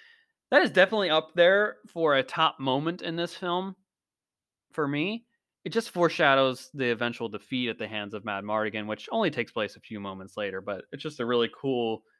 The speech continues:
visual design of it all. And to the audience, though, that's just a signifier of what is to come.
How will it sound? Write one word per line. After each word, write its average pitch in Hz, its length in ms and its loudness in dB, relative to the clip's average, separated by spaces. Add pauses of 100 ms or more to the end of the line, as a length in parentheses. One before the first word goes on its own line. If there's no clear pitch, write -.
(140)
visual 135 440 0
design 101 500 -6
of 92 120 -12
it 85 60 -8
all. - 240 -14 (880)
And - 100 0
to 254 100 8
the 220 140 8
audience, 151 320 10
though, 110 140 2
that's 120 320 2
just - 240 -10
a 120 40 -6
signifier 113 480 -2
of 101 60 -6
what 98 120 -6
is - 120 -18
to 123 100 -18
come. 95 240 -14